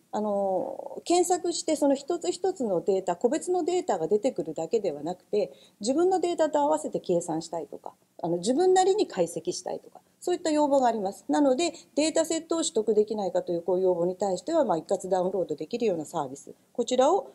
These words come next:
ご提供をしておりますので、この後ご紹介をしたいと思います。で、ちょっとそこに入る前にですね、もう一つ、えーと、データを利用する際の問題点として、一つ、そのデータの権利みたいな話があります。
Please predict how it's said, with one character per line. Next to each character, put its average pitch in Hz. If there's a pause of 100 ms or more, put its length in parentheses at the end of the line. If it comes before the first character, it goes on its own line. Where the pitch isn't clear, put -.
(180)
ご 165
提 147
供 214
を -
し -
て -
お 143
り 151
ま 147
す -
の 175
で、 277
こ 202
の 170
後 156
ご 147
紹 143
介 233
を 269
し -
た 156
い 151
と -
思 -
い - (100)
ま -
す。 - (600)
で、 294
ち 311
ょ 427
っ -
と 392
そ 311
こ 302
に 302
入 302
る 226
前 185
に 165
で -
す -
ね、 170
も 302
う -
一 349
つ、 170 (260)
え 196
ー 180
と、 175
デ 277
ー -
タ 359
を 349
利 320
用 339
す 339
る 330
際 339
の 196
問 202
題 262
点 175
と 160
し -
て、 190
一 233
つ、 185 (140)
そ 196
の 175
デ 285
ー 302
タ 311
の 285
権 415
利 277
み 165
た 151
い 143
な 147 (200)
話 165
が 151
あ 147
り 143
ま 151
す。 -